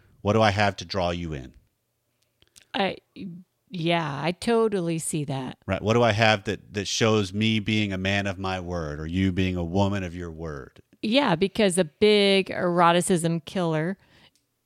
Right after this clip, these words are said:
Speaker 2: for, um, is if I don't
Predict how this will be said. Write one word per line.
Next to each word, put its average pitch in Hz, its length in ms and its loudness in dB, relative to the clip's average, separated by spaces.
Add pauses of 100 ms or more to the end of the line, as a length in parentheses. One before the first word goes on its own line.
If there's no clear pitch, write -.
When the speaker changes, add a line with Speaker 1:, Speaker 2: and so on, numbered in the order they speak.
(200)
Speaker 2:
for, 165 360 0 (440)
um, 160 340 -8 (720)
is 180 400 -4 (320)
if 185 220 -4
I 185 100 2
don't 165 340 -4